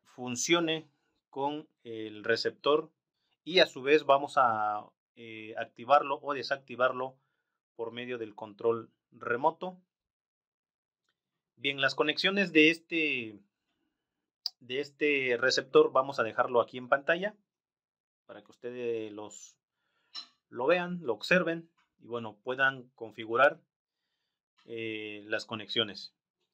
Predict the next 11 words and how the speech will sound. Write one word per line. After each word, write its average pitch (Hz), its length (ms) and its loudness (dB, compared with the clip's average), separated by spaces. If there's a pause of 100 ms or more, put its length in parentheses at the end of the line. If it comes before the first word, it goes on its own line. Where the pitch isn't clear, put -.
Bien, 127 420 -10
en 123 120 -12
este 156 200 -6
caso 170 280 -2
vamos 160 280 2
a 147 40 2
utilizar 139 600 2 (560)
una 135 220 -8
fuente 139 380 -10
de 117 100 2
alimentación 107 760 -4